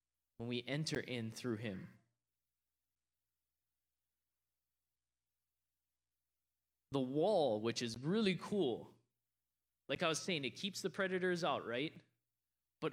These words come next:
also, it helps us to identify the thieves and the robbers.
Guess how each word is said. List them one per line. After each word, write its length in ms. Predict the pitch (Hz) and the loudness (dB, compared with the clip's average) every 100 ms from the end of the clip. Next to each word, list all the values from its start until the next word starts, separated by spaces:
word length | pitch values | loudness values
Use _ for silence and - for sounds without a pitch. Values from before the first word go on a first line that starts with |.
| - | 0
also, 540 | 202 226 170 135 123 - _ _ _ _ _ - | 0 0 0 2 0 -4 _ _ _ _ _ -2
it 120 | 147 | -2
helps 400 | - 196 202 - | 2 2 2 2
us 180 | 202 160 | 2 2
to 240 | - 156 | -2 -2
identify 800 | 139 147 160 214 214 - 143 135 | 2 2 2 0 0 0 0 2
the 140 | 135 123 | 0 -4
thieves 440 | - 165 165 139 | -4 -4 -4 -6
and 100 | 143 | -6
the 80 | 135 | -2
robbers. 500 | 135 131 113 98 | 0 0 -2 -6